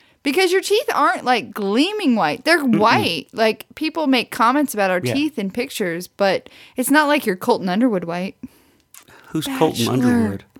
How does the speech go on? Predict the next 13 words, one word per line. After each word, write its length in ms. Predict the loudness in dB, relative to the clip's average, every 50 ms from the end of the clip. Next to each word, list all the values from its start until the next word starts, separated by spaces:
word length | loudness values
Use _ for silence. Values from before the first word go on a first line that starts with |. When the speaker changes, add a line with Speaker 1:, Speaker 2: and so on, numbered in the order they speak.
| _ 0
Speaker 1:
The 180 | 0 0 0 _ 0
Bachelor. 720 | 0 0 0 -2 -4 -4 -4 -4 -4 -2 0 0 0 0 0 -2 -2 -4
Speaker 2:
Oh, 200 | -6 -8 -10 -10
God. 80 | -10 -10 -10 -10 -12 -10 -10 -10 -10 -4 0
He 180 | 2 2 2 2
jumped 360 | 0 0 2 2 2 0 -2
the 80 | -4 -4
fence, 480 | -4 0 0 2 2 2 0 -2 -4
ladies. 600 | -2 2 2 4 2 2 2 2 0 0 -2 -2
He 180 | -4 -2 -2 -2 -2
jumped 440 | -2 0 2 2 2 2 0 -2 -2
the 100 | -2 -2
fence. 760 | -2 -2 0 0 2 4 4 2 2 0 -2 -10 -14 -14 -12